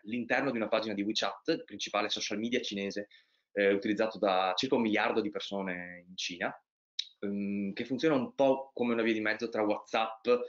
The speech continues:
e un social media per come li conosciamo noi, quindi molto mobile oriented, tutto avviene all'interno della dimensione mobile, però oltre alle conversazioni con gli amici è possibile seguire anche brand, aziende e quant'altro. All'interno di una pagina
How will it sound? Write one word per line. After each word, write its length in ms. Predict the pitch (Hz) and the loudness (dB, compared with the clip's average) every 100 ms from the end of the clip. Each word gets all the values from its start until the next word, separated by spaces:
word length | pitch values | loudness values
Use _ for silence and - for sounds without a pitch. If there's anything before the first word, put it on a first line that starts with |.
| - _ | -10 _
e 100 | - | -4
un 80 | 123 | -4
social 320 | 120 - 107 | -4 -4 -2
media 260 | 110 107 117 | 0 0 0
per 160 | 101 | 0
come 220 | - 107 107 | -4 -2 -2
li 100 | 104 | -4
conosciamo 460 | 101 98 - 98 | -6 -8 -6 -4
noi, 260 | 92 90 87 | -4 -4 -6
quindi 260 | 92 92 - _ - | -10 -12 -14 _ -4
molto 640 | 117 131 131 135 127 123 | 2 4 2 2 4 4
mobile 560 | 101 98 101 104 104 101 | 2 0 2 2 2 0
oriented, 600 | 98 95 101 104 107 110 | 0 -2 -2 -4 -4 -6
tutto 300 | 117 113 107 | -10 -2 0
avviene 400 | 98 107 98 80 | 2 2 2 0
all'interno 420 | 98 98 110 107 | -2 -2 -2 2
della 160 | 98 98 | 2 2
dimensione 440 | 101 98 104 131 | 0 -4 -2 0
mobile, 260 | 131 95 104 | 2 0 2
però 220 | 98 87 - _ | 0 0 -4 _
oltre 280 | - 135 127 | 2 4 4
alle 100 | 113 | 2
conversazioni 540 | 107 104 - - 120 104 | 2 0 -4 -6 -4 -2
con 100 | 123 | -2
gli 60 | |
amici 240 | 110 95 110 | -2 -2 -4
è 60 | |
possibile 340 | - - 104 101 | -6 -6 -2 -2
seguire 300 | 90 95 95 | -2 -2 -2
anche 200 | 92 101 | -4 -4
brand, 380 | 95 95 98 | -2 0 -2
aziende 500 | 98 - - 90 90 | -6 -8 -10 -12 -10
e 40 | 90 | -12
quant'altro. 540 | - - - _ _ _ - - - - _ _ _ _ _ | -12 -20 -20 _ _ _ -18 -16 -16 -18 _ _ _ _ _
All'interno 420 | 180 190 190 175 | 0 2 4 4
di 80 | 139 | 2
una 120 | 127 | 0
pagina 540 | 120 135 120 117 113 | 2 2 2 0 -2